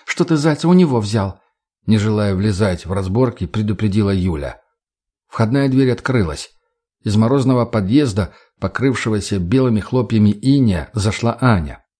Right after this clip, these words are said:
Она была одета по-зимнему. На улице второй день шёл снег с сильным ветром. Температура не поднималась выше минус десяти градусов по Цельсию.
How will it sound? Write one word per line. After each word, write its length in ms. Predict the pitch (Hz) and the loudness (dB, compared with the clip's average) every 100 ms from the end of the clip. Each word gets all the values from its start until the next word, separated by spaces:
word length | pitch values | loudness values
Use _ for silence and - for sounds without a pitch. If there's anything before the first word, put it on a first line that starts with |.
| _ | _
Она 200 | 131 135 | 2 2
была 200 | 139 143 | 4 4
одета 280 | 135 139 123 | 2 0 0
по-зимнему. 800 | 113 113 120 151 104 87 69 - _ - | 0 0 2 2 2 0 -6 -12 _ -4
На 140 | 107 | 0
улице 320 | 123 127 123 113 | 2 0 -2 -4
второй 320 | 113 113 107 | -2 0 2
день 200 | 131 120 | 2 0
шёл 220 | - 107 | -2 -4
снег 400 | - 120 107 - | 0 0 0 -4
с 20 | |
сильным 380 | - 117 110 107 | -2 0 2 2
ветром. 400 | 101 - 71 - _ _ _ _ | 0 -4 -10 -12 _ _ _ _
Температура 640 | - 107 117 110 110 147 131 | -4 -2 0 -2 0 0 2
не 120 | 117 | 2
поднималась 720 | - 107 107 135 143 120 - | 0 0 2 2 0 -2 -2
выше 320 | 131 - 117 - - _ | -4 -2 -4 -6 -16 _
минус 360 | 127 135 123 - | 2 2 0 -2
десяти 400 | 120 - 110 120 | -4 -4 -4 -2
градусов 520 | 120 123 110 113 104 | -2 -2 -2 -2 -2
по 100 | 117 | -4
Цельсию. 540 | - 127 90 - 67 | 0 -2 -2 -8 -12